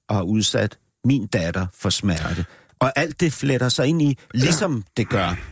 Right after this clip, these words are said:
Speaker 1: for sindssygt mange mennesker derude, som har oplevet
Speaker 2: Ja,
Speaker 1: smertefuld
Speaker 2: ja.
Speaker 1: skilsmisser
Speaker 2: Men
Speaker 1: som børn,
Speaker 2: Ja.
Speaker 1: og som selv har udsat deres børn for
Speaker 2: Hassan,
Speaker 1: smertefuld
Speaker 2: må jeg, må jeg ikke spørge dig
Speaker 1: skilsmisse.
Speaker 2: om noget så?
Speaker 1: Jo.
Speaker 2: Din, di-, du, du har været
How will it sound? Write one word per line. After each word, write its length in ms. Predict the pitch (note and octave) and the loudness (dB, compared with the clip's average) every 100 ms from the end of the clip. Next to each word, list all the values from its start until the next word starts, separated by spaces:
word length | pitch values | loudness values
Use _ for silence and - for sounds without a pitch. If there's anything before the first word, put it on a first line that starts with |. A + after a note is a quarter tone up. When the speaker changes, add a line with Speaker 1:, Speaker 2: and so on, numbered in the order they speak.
| - | -6
Speaker 1:
for 220 | - G#2+ | -2 0
sindssygt 1000 | G2 - - F3+ C3+ - - - C3 G2+ - | 0 -2 0 0 -2 -6 -8 0 0 0 0
mange 340 | G2+ G2+ B2+ | 0 2 2
mennesker 380 | G#2+ G2 - A#2+ | 2 0 0 0
derude, 380 | A2 F2+ G2+ G#2+ - - | 0 2 2 0 -4 -2
som 180 | A#2+ | 2
har 80 | G2+ | 2
oplevet 600 | - C#3 D#3 F3 A2 A#2 | 2 0 0 -2 0 2
Speaker 2:
Ja, 120 | G3+ | 4
Speaker 1:
smertefuld 440 | B2+ B2+ C#3 E3 E3+ | 4 2 -2 0 0
Speaker 2:
ja. 100 | A#2+ | 0
Speaker 1:
skilsmisser 640 | - D3+ F#2+ - C#3+ B2+ | -2 -2 -2 0 2 2
Speaker 2:
Men 40 | A2 | 0
Speaker 1:
som 260 | C3+ A2+ | 0 0
børn, 440 | F#2+ - G#2 F3+ F#3 - | 0 -2 -2 -6 -6 -2
Speaker 2:
Ja. 120 | D3 C3 - | -2 -2 -2
Speaker 1:
og 120 | C3 | 0
som 180 | - C3 | 2 0
selv 300 | - - - | 2 0 2
har 80 | B2+ | 2
udsat 380 | A2 G2+ A2 - - | 2 2 0 -2 0
deres 280 | F#2+ G#2+ | 2 0
børn 260 | - F#2 D2+ - | 0 -2 -2 -2
for 60 | - | 2
Speaker 2:
Hassan, 160 | F3 G#2+ | 4 4
Speaker 1:
smertefuld 260 | F3+ - | 0 0
Speaker 2:
må 60 | F#3 | 0
jeg, 200 | F#3 G#2 - | 2 0 0
må 40 | F#3 | 0
jeg 80 | |
ikke 140 | F3 - | 0 -4
spørge 180 | - D#3 | -2 0
dig 20 | |
Speaker 1:
skilsmisse. 100 | C#3+ C#3 | 0 0
Speaker 2:
om 60 | |
noget 200 | C3 G#2 | 0 -2
så? 80 | - C#2+ _ _ _ - | -4 -14 _ _ _ -2
Speaker 1:
Jo. 160 | C3+ D3+ - _ | 0 0 -6 _
Speaker 2:
Din, 280 | F#3+ F3+ - - F3 | 0 0 -2 -2 -2
di-, 100 | - F3+ | 0 0
du, 120 | D3 | 0
du 180 | E3+ E3 | 2 2
har 120 | F3 | 2
været 420 | D#3+ C#3+ C3+ - | 2 0 -2 -6